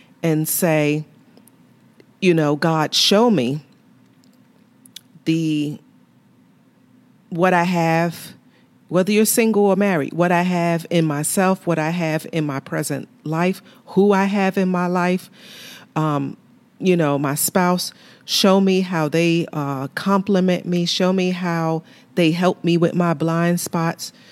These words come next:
Show me how they make me better." Just ask God to show you those things so that you, 'cause in the natural, we look,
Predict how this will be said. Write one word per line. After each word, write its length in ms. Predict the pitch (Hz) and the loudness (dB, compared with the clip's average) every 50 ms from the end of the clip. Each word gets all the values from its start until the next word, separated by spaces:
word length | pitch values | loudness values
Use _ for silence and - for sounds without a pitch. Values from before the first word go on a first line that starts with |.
| - - _ | -20 -20 _
Show 300 | - - - 175 170 170 | -8 -4 0 2 2 2
me 200 | 180 180 175 175 180 | 2 2 0 0 -2
how 260 | 175 185 175 160 156 | -2 -2 -2 -2 0
they 180 | 156 170 165 165 | 0 0 0 0
make 320 | 160 165 160 160 - - | 0 0 -2 -2 -2 -2
me 200 | 180 170 170 160 | -2 0 0 0
better." 480 | 143 156 165 165 170 170 170 165 170 165 - - - - - _ _ _ _ _ - | 0 0 0 0 2 2 0 0 -2 -4 -8 -16 -20 -20 -20 _ _ _ _ _ -8
Just 340 | - - 190 190 175 - - - - - | -2 0 0 2 0 -2 -8 -8 -4 0
ask 320 | 185 196 220 226 - - | 2 2 2 0 -2 -2
God 300 | - 226 214 208 196 - | -2 0 0 0 -2 -2
to 140 | - - 180 | -4 -4 -2
show 360 | 165 - - - 190 196 214 | -2 -2 0 2 2 2 2
you 240 | 226 208 185 180 180 | 2 0 0 0 0
those 380 | 160 170 160 160 165 160 - - | 0 0 0 0 -2 -2 -4 -4
things 520 | - 175 165 160 156 156 156 156 - - _ - - - - - - - | -2 0 0 0 0 -2 -4 -6 -10 -16 _ -20 -20 -20 -20 -20 -18 -8
so 200 | - - 202 180 | 0 2 2 2
that 180 | 180 170 - | 2 0 0
you, 640 | - 160 156 175 190 202 208 202 202 202 196 185 - - _ _ _ _ _ _ _ _ _ _ _ _ | -2 -6 -4 -2 0 0 2 2 2 2 0 -2 -4 -8 _ _ _ _ _ _ _ _ _ _ _ _
'cause 180 | - 208 185 156 | 0 0 2 2
in 140 | 190 185 180 | 2 2 2
the 100 | 175 165 | 0 0
natural, 680 | 170 175 185 202 214 220 220 - - - 143 139 143 143 | 0 0 0 0 0 0 -2 -4 -4 -2 -2 -2 -2 -2
we 160 | 160 190 208 | -2 0 2
look, 260 | 202 196 196 196 - | 2 2 0 0 -4